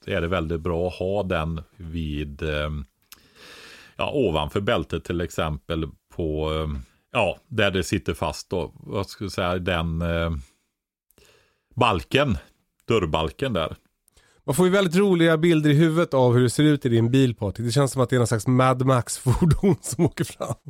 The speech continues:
Speaker 1: Ja, men grejen är att jag berättar ju om saker som jag inte är fulländad på något vis, eh, faktiskt. Jag har inte den. Jag har en, eh, en, eh, kniv i, eh,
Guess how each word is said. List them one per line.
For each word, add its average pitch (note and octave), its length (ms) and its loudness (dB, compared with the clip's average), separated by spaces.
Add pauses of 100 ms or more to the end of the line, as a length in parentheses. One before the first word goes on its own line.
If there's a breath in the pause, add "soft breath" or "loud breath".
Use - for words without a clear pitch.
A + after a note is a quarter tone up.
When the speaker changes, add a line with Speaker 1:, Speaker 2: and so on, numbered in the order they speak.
(340)
Speaker 1:
Ja, C#3+ 320 4
men E3 120 6
grejen D3+ 400 6
är C#3 120 4
att C3 160 0
jag C3 380 4 (180)
berättar B2 520 0
ju G#2+ 60 4
om G#2+ 100 0
saker F#2+ 400 0
som G2+ 240 -2
jag G#2 220 2
inte F#2+ 260 -2
är E2+ 380 2
fulländad D#2 640 0
på F2+ 80 -4
något D#2 380 -2
vis, D#2+ 480 -4
eh, F2 340 -6
faktiskt. - 640 -6
Jag F2 160 -2
har E2+ 260 -2
inte E2+ 400 -4
den. D2+ 280 -4
Jag E2+ 160 -2
har D#2+ 240 -2
en, D2+ 320 -4
eh, D2+ 280 -4 (1400 loud breath)
en, E2 340 -2
eh, D2+ 440 -2 (220)
kniv F2+ 480 -2 (140)
i, D2+ 540 -2
eh, D2+ 220 -2